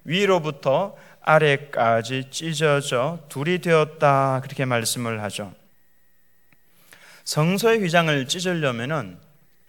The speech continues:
밑에서부터 사람이 잡고 찢어야 됩니다. 그래서 밑에서부터 찢어져야 하는데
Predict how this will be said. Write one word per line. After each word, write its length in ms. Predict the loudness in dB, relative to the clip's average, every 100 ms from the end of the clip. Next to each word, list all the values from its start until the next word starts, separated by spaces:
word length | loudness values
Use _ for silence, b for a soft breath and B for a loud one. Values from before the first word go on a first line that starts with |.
| b -6
밑에서부터 680 | -4 0 -2 -2 -6 -6
사람이 420 | -4 0 0 0 -2
잡고 540 | -6 -6 -6 -6 -8
찢어야 460 | -8 -2 2 2 2
됩니다. 460 | -2 -10 -8 -8
그래서 260 | -6 -8 -6
밑에서부터 840 | -4 2 2 2 -4 -8 -6 -6
찢어져야 680 | -6 -10 -2 0 2 4 4
하는데 540 | 2 -2 -4 -4 -6